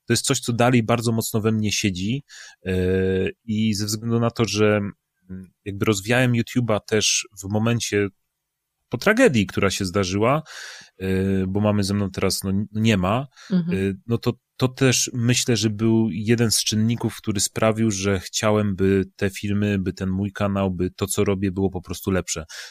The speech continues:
Speaker 1: Yy, kiedyś mama, no, będąc prawie że pewną, że wyląduje w szpitalu na dłuższy czas, yy, a może z niego nie wróci, yy, uczyła mnie tam rzeczy, którymi mógłbym się zająć za nią u niej w pracy, żeby, no,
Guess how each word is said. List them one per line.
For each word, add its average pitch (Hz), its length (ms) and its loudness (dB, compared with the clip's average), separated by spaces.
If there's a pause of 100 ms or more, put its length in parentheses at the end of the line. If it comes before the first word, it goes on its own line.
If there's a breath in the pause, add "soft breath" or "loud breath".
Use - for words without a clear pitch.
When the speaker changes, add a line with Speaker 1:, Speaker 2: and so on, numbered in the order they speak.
(140 loud breath)
Speaker 1:
Yy, 92 100 -4
kiedyś 110 340 2
mama, 104 500 2 (160)
no, 107 120 0
będąc 107 580 0 (440)
prawie 117 280 4
że 107 120 4
pewną, 117 420 2
że 98 400 2 (180)
wyląduje 104 460 2
w - 40 -6
szpitalu 104 480 0
na 98 140 0
dłuższy 98 380 0
czas, 104 540 2
yy, 87 400 -4 (100)
a 92 60 -6
może 101 260 0
z 92 60 -4
niego 95 180 0
nie 98 140 0
wróci, 95 500 -4 (480 loud breath)
yy, 82 80 -6 (500)
uczyła 110 420 4
mnie 98 300 2
tam 98 200 -2
rzeczy, 95 260 -4
którymi 95 280 -2
mógłbym 92 260 0
się 95 140 -2
zająć 90 300 -2
za 101 120 0
nią 107 180 0
u 110 80 -4
niej 101 140 -2
w - 80 -12
pracy, 101 400 -2
żeby, 90 680 -2
no, 113 160 -4